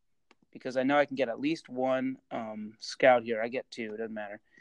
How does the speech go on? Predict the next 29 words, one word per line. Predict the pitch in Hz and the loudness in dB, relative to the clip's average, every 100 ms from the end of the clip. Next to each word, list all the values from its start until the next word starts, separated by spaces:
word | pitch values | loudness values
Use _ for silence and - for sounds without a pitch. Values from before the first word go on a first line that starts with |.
| - - - _ - | -20 -20 -20 _ 4
And | 165 | 8
the | 208 | 8
other | 233 | 8
reason | 214 185 185 | 4 -2 -6
I | |
do | 143 175 | -4 -2
that | 170 147 | -2 -2
is | 139 | -6
'cause | 156 143 | -8 -6
I | |
had | 139 131 | -6 -6
three | - 185 | -10 -12
cards | - 175 160 147 | -4 0 0 -2
at | 127 | -14
the | 120 | -4
bottom | 139 139 139 | -2 -2 -6
of | |
my | 131 123 | -10 -10
deck | 123 127 143 | -4 -4 -4
that | 139 | -10
would | 123 | -16
be | 127 127 | -12 -14
on | |
the | 120 | -14
top | - 135 - | -6 -4 -4
of | |
my | 127 113 | -8 -8
next | 127 170 - | -6 -6 -6
deck. | 185 190 - | -6 -6 -10